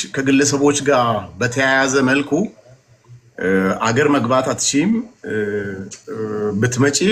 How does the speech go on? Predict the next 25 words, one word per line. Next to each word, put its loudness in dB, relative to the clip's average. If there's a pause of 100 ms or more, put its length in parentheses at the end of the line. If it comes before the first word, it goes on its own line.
አሳስርሻለሁ፣ 0 (500)
እንደዚህ 0
አደርግሻለሁ 0
ብሎ 0
የሚፎክር 0
ሰው፣ 2 (300)
እ፣ -8 (200)
ድምፁንም 0
ሪከርድ 0
አድርገሽ 0 (680)
ለፌዴራል 0
ፖሊስ 0 (140)
ኢሜይል 0
ማድረግ 0
ትችያለሽ፣ -4 (520)
ዌብሳይት 0
ላይ 2
ጎግል 2
ማድረግ 2
ትችያለሽ። -6 (380)
እንደዚህ -2
አይነት 0
ማስፈራሪያ 0
እየደረሰብኝ 0
ነው፣ -4